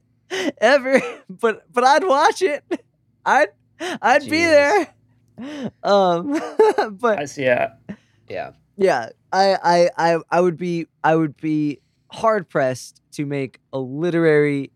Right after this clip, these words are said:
Speaker 1: wishful anime list and not put Harry Potter on there. That, that's just gotta
Speaker 2: Yeah.
Speaker 1: be.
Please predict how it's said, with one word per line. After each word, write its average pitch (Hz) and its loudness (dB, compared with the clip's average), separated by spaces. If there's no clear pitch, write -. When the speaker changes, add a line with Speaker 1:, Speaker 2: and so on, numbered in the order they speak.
Speaker 1:
wishful 135 -4
anime 120 -4
list 110 -6
and 107 0
not 101 -2
put - -6
Harry 104 -8
Potter - -14
on - -18
there. 110 -18
That, 113 -2
that's - -8
just - -12
gotta 156 0
Speaker 2:
Yeah. 117 6
Speaker 1:
be. - -12